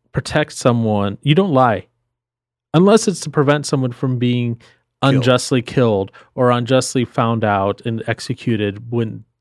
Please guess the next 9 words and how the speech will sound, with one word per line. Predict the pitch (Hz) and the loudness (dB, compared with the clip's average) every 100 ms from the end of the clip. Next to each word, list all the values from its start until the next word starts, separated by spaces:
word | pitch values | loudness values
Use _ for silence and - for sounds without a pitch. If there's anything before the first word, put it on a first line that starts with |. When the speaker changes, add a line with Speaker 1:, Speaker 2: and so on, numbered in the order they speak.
| - | -4
Speaker 1:
they | 113 | -2
shouldn't | - 117 | -2 -6
be. | 101 98 | -6 -6
Example, | 107 107 98 98 - 98 - - | -8 -8 -6 -6 -8 -8 -10 -8
Nazis | 110 95 - 107 98 | -6 -6 -8 -10 -10
and, | 98 92 95 _ _ _ - | -12 -16 -20 _ _ _ -20
uh, | - - | -18 -18
Jews. | - 113 - - - _ _ _ | -8 -6 -6 -14 -20 _ _ _
Okay? | - 101 | -6 -6